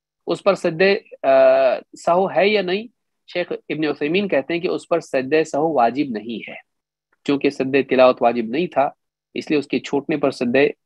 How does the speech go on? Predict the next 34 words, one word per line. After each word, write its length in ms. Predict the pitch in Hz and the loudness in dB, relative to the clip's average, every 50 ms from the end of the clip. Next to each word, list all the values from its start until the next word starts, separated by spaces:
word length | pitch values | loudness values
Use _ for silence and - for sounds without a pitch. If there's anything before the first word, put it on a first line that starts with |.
| _ _ - | _ _ 2
अ, 220 | 120 113 110 110 | 4 4 4 4
सहू 260 | 107 - 143 135 135 139 | 2 2 2 2 4 4
भी 100 | 151 147 | 4 2
उसके 240 | 131 - - 135 | 2 2 -2 -4
ऊपर 300 | 123 - - 165 214 - - _ _ _ _ _ - 120 | 0 2 4 4 2 2 -2 _ _ _ _ _ 2 4
वाजिब 280 | 113 113 113 117 110 117 | 4 4 4 0 -4 -4
नहीं 220 | 104 117 113 101 | -4 -4 -4 -6
है। 80 | 95 - _ _ _ _ _ - | -8 -14 _ _ _ _ _ -8
ये 80 | 139 135 | -6 -4
शेख 320 | - 147 139 - 131 127 - - | -2 -2 -2 -2 -4 -4 -4 -2
इब्न 180 | 135 127 123 120 | -2 0 0 0
उथैमीन 380 | 110 - 120 117 135 143 131 | 0 -2 -2 0 0 0 0
रहमतुल्लाह 260 | 123 120 117 - 131 | -2 -4 -6 -8 -10
wanted 320 | 131 139 143 - 156 - 139 | -16 -18 -18 -20 -18 -16 -16
to 120 | 113 - | -12 -8
check 240 | - 147 139 - - - - | -6 -6 -6 -8 -8 -10 -10
if 80 | 135 - - 131 | -10 -4 -2 0
we 120 | 131 131 | 0 2
have 160 | 131 127 123 - - 143 | 2 2 2 0 -4 -4
invested 460 | 127 120 131 147 - - - 135 120 | -2 0 0 -2 -2 -2 -4 -4 -4
in 80 | 113 110 | -4 -4
shares, 440 | - - - 120 117 127 147 151 - - - _ _ _ _ - 120 | -4 -2 0 2 2 2 0 -2 -6 -12 -20 _ _ _ _ -6 -2
do 160 | 123 143 160 | 2 4 4
we 80 | 160 151 139 | 4 4 4
need 200 | 131 127 131 - - - | 2 0 -2 -4 -2 0
to 180 | 127 120 113 117 | 0 0 0 -2
include 400 | - - 120 127 127 131 131 120 | -4 -4 -2 0 0 0 -2 -2
the 160 | 117 120 110 | -4 -4 -2
money 560 | 107 113 120 127 135 139 139 - - - 113 | 0 0 0 0 0 0 -2 -4 -6 -6 -6
invested 420 | 107 113 120 123 - - 135 131 131 | -4 -4 -4 -4 -4 -4 -6 -6 -6
while 480 | - - _ - 110 117 117 117 120 | -8 -14 _ 0 4 6 6 6 4
calculating 600 | 117 - 120 113 113 - 127 117 117 117 135 127 | 2 0 0 -2 0 -2 -2 -2 -2 -2 -4 -6
the 100 | 117 110 | -6 -4
zakah? 280 | 101 95 92 - - | -4 -4 -4 -2 -4